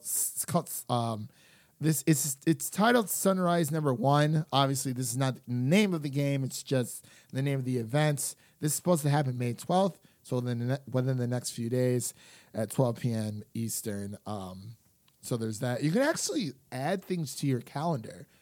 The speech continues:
which I really like about this website. You can add it to your Apple Calendar, your Google Calendar, or your,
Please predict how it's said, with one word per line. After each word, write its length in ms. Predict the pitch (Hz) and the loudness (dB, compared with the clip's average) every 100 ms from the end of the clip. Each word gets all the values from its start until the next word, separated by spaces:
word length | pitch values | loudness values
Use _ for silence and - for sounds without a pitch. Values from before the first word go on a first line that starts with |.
| _ | _
which 100 | - | -2
I 40 | 131 | 2
really 300 | 143 175 147 | 4 6 4
like 200 | 147 139 | 2 0
about 200 | 123 104 | -4 -6
this 180 | 104 - | -10 -4
website. 480 | 127 117 - 95 | -2 -2 -6 -8
You 60 | 101 | -10
can 120 | 120 107 | -12 -6
add 180 | 120 | -6
it 100 | 120 - | -6 -8
to 140 | 117 | -8
your 160 | 110 101 | -8 -4
Apple 480 | 131 156 156 147 131 - - | -4 -2 -2 -2 -4 -12 -20
Calendar, 420 | - 147 143 139 131 | -2 0 2 2 2
your 100 | 107 | 2
Google 220 | 135 131 | -2 -2
Calendar, 460 | 120 123 123 123 120 | -2 -2 0 0 -2
or 120 | 104 | -2
your, 120 | 104 | -10